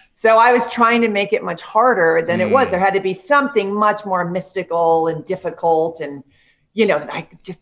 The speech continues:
Speaker 1: s-, profound, right? But that habit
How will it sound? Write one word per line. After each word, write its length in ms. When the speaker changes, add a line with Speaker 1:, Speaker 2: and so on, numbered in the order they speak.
Speaker 1:
s-, 320
profound, 800
right? 440
But 460
that 400
habit 760